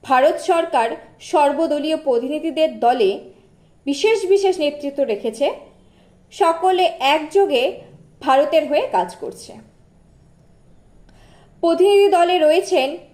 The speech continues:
শ্রী শশী থারুর, আসাদুদ্দিন ওয়েসি, শ্রীমতী প্রিয়াঙ্কা চতুর্বেদী, গোলাম নবী আজাদ, সুপ্রিয়া শোলে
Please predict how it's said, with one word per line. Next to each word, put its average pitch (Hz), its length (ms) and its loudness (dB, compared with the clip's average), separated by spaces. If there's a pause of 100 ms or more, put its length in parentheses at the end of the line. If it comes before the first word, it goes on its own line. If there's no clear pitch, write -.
(220)
শ্রী 330 380 -4 (200)
শশী 339 400 2
থারুর, 302 580 -2 (640)
আসাদুদ্দিন 262 720 0
ওয়েসি, 262 580 -2 (1800)
শ্রীমতী 381 520 0
প্রিয়াঙ্কা 320 680 0
চতুর্বেদী, 302 760 -6 (760)
গোলাম 311 480 2
নবী 277 280 0
আজাদ, 247 440 2 (720)
সুপ্রিয়া 330 640 2
শোলে 277 480 0